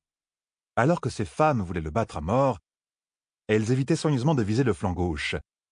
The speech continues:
où se trouvaient les deux blessures inguérissables. Si fort que fût Rand, et elle était bien placée pour connaître la puissance de ses muscles, personne n'aurait pu résister à ça. Bientôt, il tomba à genoux.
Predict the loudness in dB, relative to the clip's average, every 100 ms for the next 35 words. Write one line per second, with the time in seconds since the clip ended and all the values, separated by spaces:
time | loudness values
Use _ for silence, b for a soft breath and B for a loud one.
0 | _ _ _ -10 -8 -2 0 0 0 0
1 | 0 0 0 0 -4 -4 -6 -8 -16 _
2 | _ _ _ _ _ _ _ _ -12 -10
3 | 0 4 4 0 -10 -10 -4 0 2 0
4 | -2 _ _ _ _ _ _ -10 -6 -6
5 | -2 -2 0 -2 -2 -2 -4 -4 -6 -6
6 | -2 -2 -2 -8 -4 -2 0 0 -2 _
7 | _ _ -2 0 2 2 2 0 -2 -2
8 | -4 -6 -6 -6 -10 -12 -12 _ _ _
9 | _ _ -6 -4 0 0 0 _ -6 -2
10 | 0 2 2 0 -2 -6 -10